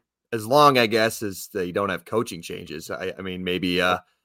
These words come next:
a Kirby Smart going somewhere else or Nick Saban retiring, maybe that changes for a couple of years. But I think these are all programs, at least those five that you listed off,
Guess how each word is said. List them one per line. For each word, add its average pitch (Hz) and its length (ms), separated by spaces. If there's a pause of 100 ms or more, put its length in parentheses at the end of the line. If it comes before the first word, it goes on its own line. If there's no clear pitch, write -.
(160)
a 104 60
Kirby 101 320
Smart 101 400
going 110 240
somewhere 107 460
else 107 440
or 90 380
Nick 95 220
Saban 104 340
retiring, 104 580
maybe 90 220
that 87 220
changes 98 420
for 98 160
a 92 60
couple 98 260
of 90 60
years. 110 320
But 117 120
I 120 60
think 123 220
these 123 200 (260)
are 113 60
all 113 140
programs, 110 540
at 95 60
least 110 220
those 110 240
five 101 280
that 104 80
you 80 100
listed 95 300
off, 95 280